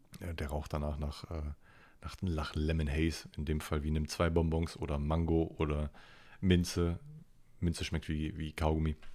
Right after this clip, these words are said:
Sehr, sehr nice Sache. Ich find die Filter ultra, ultra nice. Ich, ich steh da voll hinter. Äh, das sollte jeder mal ausprobiert haben.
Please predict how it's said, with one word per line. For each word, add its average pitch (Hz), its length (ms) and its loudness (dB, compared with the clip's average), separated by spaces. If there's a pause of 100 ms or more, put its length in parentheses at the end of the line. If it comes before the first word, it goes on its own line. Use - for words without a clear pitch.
(160)
Sehr, 117 240 8
sehr 123 120 8
nice 110 220 4
Sache. 98 240 2
Ich 101 140 -4
find 104 120 2
die 98 60 -2
Filter 107 420 0
ultra, 123 300 0
ultra 95 240 -2
nice. 82 240 0
Ich, - 180 -8
ich - 160 -6
steh 107 160 -2
da 95 120 0
voll 113 260 0
hinter. 95 300 0 (520)
Äh, 92 180 0
das 90 120 -2
sollte 104 240 2
jeder 104 240 6
mal 95 140 4
ausprobiert 85 420 0
haben. 92 280 -2